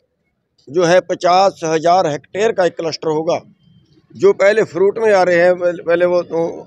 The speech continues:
अंगूर का, सेब का, इस तरह से वो तैयार कराएंगे और वो कंपनियों के हवाले करेंगे।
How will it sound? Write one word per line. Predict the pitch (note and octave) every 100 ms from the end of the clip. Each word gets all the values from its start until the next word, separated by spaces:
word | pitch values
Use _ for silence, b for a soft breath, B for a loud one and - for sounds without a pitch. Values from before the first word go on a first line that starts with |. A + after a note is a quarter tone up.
| D#3+
अंगूर | E3 E3 E3+
का, | C3+ E3+ E3+ E3
सेब | D3 E3 E3
का, | D#3 F3+
इस | E3 -
तरह | E3
से | D3
वो | E3+
तैयार | D#3 - D#3
कराएंगे | - D#3 F3 F3 A#2+ - - _ _ b b b -
और | A3
वो | B3+
कंपनियों | - A3+ A3+ A#3
के | A#3
हवाले | G3+ G3 F#3
करेंगे। | F3+ C#3+ A#2